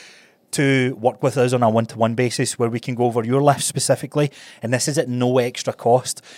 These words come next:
Myself and James, I mean, if we have to do the math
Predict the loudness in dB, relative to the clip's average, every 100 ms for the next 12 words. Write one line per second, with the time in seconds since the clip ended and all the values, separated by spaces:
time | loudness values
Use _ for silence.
0 | -10 -2 2 2 2 0 -2 -2 -2 -2
1 | -2 -4 -2 -2 -2 -4 0 -2 0 2
2 | 4 2 0